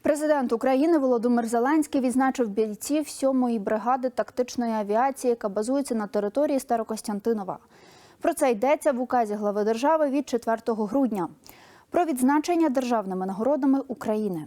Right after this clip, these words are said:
за самовіддане служіння українському народові, за особисту мужність, виявлену у захисті державного суверенітету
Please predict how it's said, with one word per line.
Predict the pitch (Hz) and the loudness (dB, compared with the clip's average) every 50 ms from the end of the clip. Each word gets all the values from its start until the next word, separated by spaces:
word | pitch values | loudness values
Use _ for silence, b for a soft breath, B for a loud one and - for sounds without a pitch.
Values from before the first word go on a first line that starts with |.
| - - - | -12 -14 -8
за | 202 202 208 | -4 -4 -4
самовіддане | - - 214 202 202 196 196 247 269 247 277 320 311 320 294 | -2 -2 -4 -4 -4 -2 0 0 0 2 2 2 2 2 0
служіння | - - 269 269 262 214 214 226 233 254 269 262 - | 0 -2 -2 -2 -2 0 0 0 2 2 2 0 0
українському | 247 - - - 208 202 208 202 - - - 220 214 214 | -4 -8 -4 -4 -4 -2 -4 -4 -6 -6 -6 -4 -4 -2
народові, | 208 208 208 208 202 185 180 165 139 147 - _ B B B B B B B | -2 -2 -2 -2 -2 -4 -4 -8 -12 -12 -16 _ B B B B B B B
за | 226 240 247 | 0 0 0
особисту | 247 - 262 226 247 294 277 - - 269 247 | 0 -2 -4 -2 0 0 -2 -2 0 2 4
мужність, | 254 285 311 285 294 285 285 - - 254 | 4 4 4 2 2 0 0 0 -2 -2
виявлену | 220 254 269 269 254 277 269 254 262 | 0 2 2 2 2 2 2 2 0
у | 247 254 | 0 -2
захисті | 226 226 233 240 - 269 247 - - 262 | -2 -2 -2 -2 0 -2 -4 -2 -2 -4
державного | 220 277 277 254 - 247 214 202 208 202 214 202 | 0 0 -2 0 0 -2 -2 0 -2 -4 -2 -2
суверенітету | - 220 202 208 214 214 214 214 - - 202 185 - - 175 147 | -4 -4 -4 -4 -2 -2 -2 -4 -2 -2 -2 -2 -2 -6 -12 -12